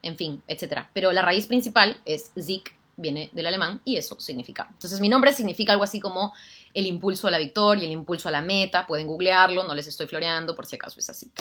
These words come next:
Pero esa es la pregunta. ¿Por qué me lo pusieron? Porque la pregunta es, ¿qué significa mi nombre? Ahora, ¿por qué me lo pusieron? Bueno, mi papá me cuenta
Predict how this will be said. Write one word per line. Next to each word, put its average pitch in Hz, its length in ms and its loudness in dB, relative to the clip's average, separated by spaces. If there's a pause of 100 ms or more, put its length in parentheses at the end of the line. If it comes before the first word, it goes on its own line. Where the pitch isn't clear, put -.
(260)
Pero - 100 -6
esa 220 100 0
es 254 60 4
la 226 80 6
pregunta. 160 540 -2 (140)
¿Por 208 180 2
qué 277 100 8
me 294 160 4
lo 208 160 4
pusieron? 214 560 0
Porque 190 240 -4
la 175 100 -2
pregunta 247 260 4
es, 277 60 0
¿qué 285 100 2
significa 214 320 0
mi 190 100 -2
nombre? 170 320 0
Ahora, 143 160 2
¿por 156 100 -8
qué 208 100 -6
me 247 80 2
lo 226 100 0
pusieron? 180 300 -6
Bueno, 151 160 -2
mi 151 80 -6
papá 151 320 -2
me 202 160 -2
cuenta 147 600 -8